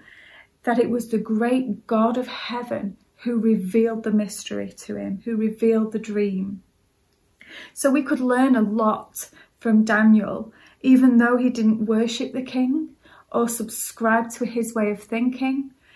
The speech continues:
He actually was incredibly respectful. He honoured the king and he helped the king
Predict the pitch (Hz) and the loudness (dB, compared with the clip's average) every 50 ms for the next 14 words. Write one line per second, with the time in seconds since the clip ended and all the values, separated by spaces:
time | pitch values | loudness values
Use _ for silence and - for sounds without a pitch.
0 | - - _ _ _ - 269 269 262 277 - - - - 254 240 226 214 - - | -20 -20 _ _ _ -8 -4 -2 0 0 -2 -2 -6 -6 -4 -2 -2 -2 -2 -4
1 | 226 220 226 - _ _ _ _ _ - 226 220 - - _ _ _ _ _ _ | -6 -8 -8 -14 _ _ _ _ _ -6 -4 -4 -4 -6 _ _ _ _ _ _
2 | _ _ _ _ - 254 247 226 226 - - - 254 254 262 254 254 220 233 220 | _ _ _ _ -2 0 0 0 0 -4 -8 -2 0 0 0 2 0 -2 -2 -2
3 | 202 196 196 190 208 - - - - 202 - - - - - 220 220 233 262 262 | -4 -4 -4 -6 -8 -8 -10 -6 -6 -6 -6 -6 -12 -14 -8 -6 -6 -4 -6 -8
4 | - - _ _ - 247 233 - - 233 240 254 254 254 277 277 262 - - - | -10 -16 _ _ -8 -8 -8 -6 -4 -2 0 2 2 2 2 2 0 -6 -10 -10
5 | 208 208 - - 208 196 196 208 233 269 - - - _ _ _ - - - - | -12 -10 -8 -8 -6 -4 -2 -2 -2 -4 -4 -8 -16 _ _ _ -20 -20 -20 -20
6 | - _ - 233 226 240 233 - - 233 226 247 254 254 - - 208 - - - | -20 _ -2 0 0 0 0 -4 -2 -2 0 0 -2 -4 -6 -14 -16 -14 -12 -10
7 | 202 196 214 226 247 262 254 254 - | -8 -6 -4 -4 -4 -4 -8 -8 -14